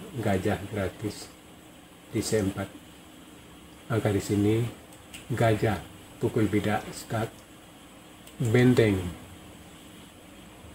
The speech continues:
pukul gajah, kuda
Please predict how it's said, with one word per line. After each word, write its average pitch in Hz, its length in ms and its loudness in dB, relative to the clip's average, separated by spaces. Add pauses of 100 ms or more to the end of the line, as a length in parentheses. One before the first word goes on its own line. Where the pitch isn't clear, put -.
(500)
pukul 110 480 4
gajah, 107 400 -2 (720)
kuda 107 400 6